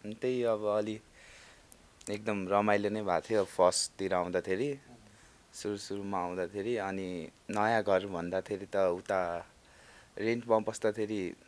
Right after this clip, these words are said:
नयाँ घर भन्दाखेरि त अब हुन्छ नि, अलि छुट्टै फिलिङ भएको थियो।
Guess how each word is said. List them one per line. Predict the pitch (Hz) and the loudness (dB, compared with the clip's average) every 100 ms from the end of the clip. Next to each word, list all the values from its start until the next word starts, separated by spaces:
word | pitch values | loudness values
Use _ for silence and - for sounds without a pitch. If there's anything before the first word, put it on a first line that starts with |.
| - - - | -20 -20 -6
नयाँ | 107 120 113 | -2 0 2
घर | 101 92 | 0 0
भन्दाखेरि | 92 92 101 98 107 | -2 -4 -6 -6 -4
त | 98 95 - - - - - | -4 -6 -14 -20 -20 -20 -6
अब | 104 101 | -2 0
हुन्छ | 92 87 92 110 | 0 -2 -8 -6
नि, | 107 | -2
अलि | 92 101 104 | 0 2 0
छुट्टै | - - 110 | -2 -6 -4
फिलिङ | 110 104 98 92 | -4 -4 -4 -4
भएको | 82 | -4
थियो। | - 113 | -4 -6